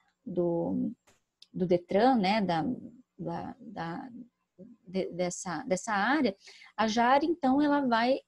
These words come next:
fazer, digamos que eu tenha pass-, é, recebido uma multa por não utilizar a, o cinto de segurança,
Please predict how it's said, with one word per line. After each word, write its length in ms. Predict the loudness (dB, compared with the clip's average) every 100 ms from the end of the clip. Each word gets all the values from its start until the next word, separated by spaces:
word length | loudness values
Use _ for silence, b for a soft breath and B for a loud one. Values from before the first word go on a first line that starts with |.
| _ 0
fazer, 560 | 0 0 0 2 0 -4 _ _
digamos 340 | -4 0 0 4
que 100 | 2
eu 60 |
tenha 420 | 4 2 2 -2 -4 -6
pass-, 480 | -8 -10 -16 -12 -6
é, 140 | -4
recebido 320 | -2 -2 0
uma 120 | 2
multa 300 | 4 4 2
por 160 | -2 -2
não 160 | -2 -4
utilizar 840 | -4 -4 -2 -2 -2 -2 -4 -6 b b b b _
a, 340 | -4 -2 -2 -2 -2 -4 -4 -6 -8 -12 _ _ _ _ _ _
o 680 | 0 4 6 6 4 2 0
cinto 280 | 0 0 0
de 80 | -2
segurança, 600 | 0 0 0 -2 -8